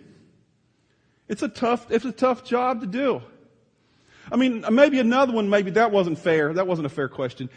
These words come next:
But another one is this. How many of you say, and this is, you can be asked, "High school was fun. High school was fun." Anybody here say high school was fun? Yeah, some of you do.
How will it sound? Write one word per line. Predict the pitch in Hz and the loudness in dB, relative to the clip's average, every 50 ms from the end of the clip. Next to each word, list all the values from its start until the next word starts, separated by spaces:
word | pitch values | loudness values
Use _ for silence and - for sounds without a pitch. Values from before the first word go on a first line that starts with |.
| - - 185 - | -20 -20 -14 -2
But | 170 226 - 185 | -2 0 2 4
another | 226 233 247 285 302 294 294 | 4 4 6 6 6 6 6
one | 262 254 240 | 2 2 0
is | 214 175 | 0 2
this. | 196 240 233 185 - - | 2 2 2 2 0 -2
How | 196 269 311 | -2 0 2
many | 311 294 285 | 2 2 2
of | 247 247 | 0 0
you | 226 226 226 190 | 0 -2 -2 -2
say, | - - 240 233 233 226 220 196 | -4 -2 0 2 2 2 0 -2
and | - 185 | -4 -4
this | 208 233 - - | -4 -4 -4 -6
is, | 202 190 | -10 -10
you | - 202 | -8 -6
can | 202 214 208 | -6 -4 -4
be | 208 190 | -2 -2
asked, | 170 165 170 - - - - | -2 -4 -4 -8 -16 -20 -6
"High | - - 247 262 269 262 | -2 2 4 4 4 2
school | - - - - 240 254 247 247 247 233 208 | 2 -4 -10 -6 -4 -2 -2 -2 -2 -4 -2
was | 185 185 165 | -2 -2 -2
fun. | - - - 196 196 190 180 151 120 101 101 - - | -4 -2 0 0 2 2 2 0 -2 -4 -8 -10 -2
High | - 185 220 | 0 0 0
school | 220 - - 220 214 | 0 -2 -6 -4 -2
was | 202 185 - | -2 -4 -4
fun." | - 185 151 143 | -4 -4 -4 -2
Anybody | 170 214 196 220 214 208 196 | -4 -4 0 0 0 0 0
here | 214 202 | -4 -4
say | - - 180 | -4 -4 -2
high | 170 180 185 185 | 0 0 0 0
school | 180 - 208 185 | -2 -4 -6 -4
was | 180 170 - | -4 -6 -6
fun? | - 196 190 190 185 180 - _ _ _ _ _ _ _ _ _ _ _ _ _ _ _ _ _ _ _ | -6 -6 -6 -6 -8 -12 -16 _ _ _ _ _ _ _ _ _ _ _ _ _ _ _ _ _ _ _
Yeah, | 480 523 427 | -8 -8 -8
some | - - 453 453 | -2 -2 -2 0
of | 453 320 196 | 0 -2 -4
you | 190 | -4
do. | 151 160 165 180 202 | -2 -2 0 0 -2